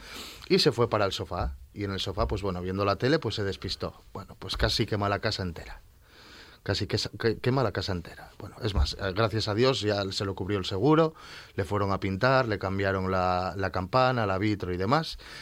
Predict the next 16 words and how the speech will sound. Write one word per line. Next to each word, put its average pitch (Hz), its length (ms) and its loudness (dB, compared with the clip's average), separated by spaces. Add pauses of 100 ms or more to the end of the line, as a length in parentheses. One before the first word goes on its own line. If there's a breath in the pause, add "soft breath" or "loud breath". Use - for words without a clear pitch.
(240 loud breath)
pero, 135 480 4
eh, 101 1040 2
eh, 98 400 2
eso 113 240 2
no 117 140 6
influye 120 400 4
para 110 260 2
que 117 160 2
si 117 160 -2
se 101 160 0
llega 104 220 2
a 92 40 -2
quedar 110 400 2
dormida 107 640 4
de 98 120 0
verdad 101 480 4